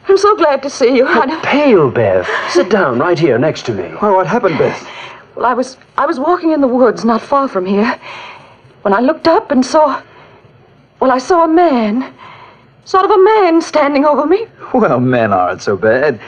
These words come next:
Speaker 3: That is, if you happen to know the right ones, and you do.
Speaker 1: I, I'm not joshing, Henry. He wasn't exactly a man. He,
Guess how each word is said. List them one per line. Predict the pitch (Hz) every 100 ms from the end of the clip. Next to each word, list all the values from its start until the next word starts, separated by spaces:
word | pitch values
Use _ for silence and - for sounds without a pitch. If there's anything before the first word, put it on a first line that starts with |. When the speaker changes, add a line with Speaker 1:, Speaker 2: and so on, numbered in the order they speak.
| -
Speaker 3:
That | 320 - 92
is, | 95
if | 104
you |
happen | 101 113 101
to |
know | 101 107
the | 104
right | 110 110
ones, | 147 170 175 190 - - -
and | - 87
you | 98 104
do. | - 165 220 196
Speaker 1:
I, | 262 269 - - - _ - - - - _
I'm | - 254
not | 277 294
joshing, | 277 277 262 185
Henry. | 185 202 214 247 - - - - - - - - _ _ -
He | 254
wasn't | 349 370 370
exactly | 240 294 294 269
a | 269
man. | 277 277 220 220
He, | 233